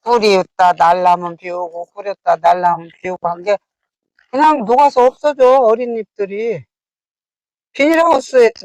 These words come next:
하는 건 괜찮겠지. 이거 봐. 이거 심은 거, 이거 고양이들이 오줌통 싸갖고 이렇게,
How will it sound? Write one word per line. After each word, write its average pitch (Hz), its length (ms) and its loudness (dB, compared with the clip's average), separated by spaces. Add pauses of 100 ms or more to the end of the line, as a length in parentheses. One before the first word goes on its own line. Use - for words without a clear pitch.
(680)
하는 262 220 -2
건 214 100 -4
괜찮겠지. 196 1000 -6 (1040)
이거 226 200 2
봐. 156 220 0 (580)
이거 247 160 2
심은 311 380 -2
거, 269 160 4
이거 240 360 0
고양이들이 254 680 2
오줌통 240 480 -6
싸갖고 220 480 -2
이렇게, 208 420 -4